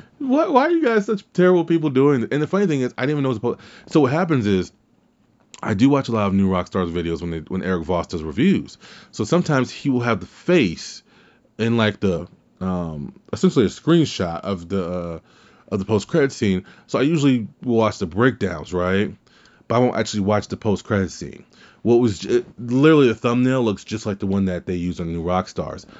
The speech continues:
So I click on it, and I'm not even paying attention 'cause I'm walking around my room.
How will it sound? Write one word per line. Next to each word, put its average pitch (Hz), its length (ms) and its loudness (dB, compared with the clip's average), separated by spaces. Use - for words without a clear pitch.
So - 120 -2
I 98 80 2
click - 300 2
on 98 240 4
it, 90 180 -4
and 110 600 2
I'm 123 180 2
not 143 160 4
even 113 140 0
paying 104 240 -2
attention 110 320 -4
'cause 92 100 -6
I'm 87 120 -4
walking 90 300 -2
around 90 280 -2
my 80 100 -6
room. 87 480 -4